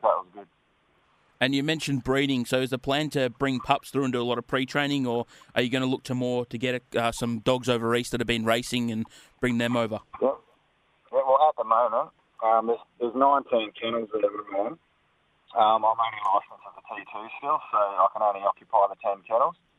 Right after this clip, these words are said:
Speaker 1: So the idea will be, once I get that T one application through and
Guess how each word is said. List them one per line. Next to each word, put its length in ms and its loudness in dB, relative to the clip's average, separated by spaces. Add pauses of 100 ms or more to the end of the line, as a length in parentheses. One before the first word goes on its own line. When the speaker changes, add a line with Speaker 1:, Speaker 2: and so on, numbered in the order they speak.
(600)
Speaker 1:
So 80 2 (560)
the 120 -12
idea 520 2
will 160 -4
be, 160 -6 (400)
once 240 0
I 160 2
get 200 -10
that 240 0
T 200 -10
one 320 0
application 720 -2
through 400 -4
and 100 0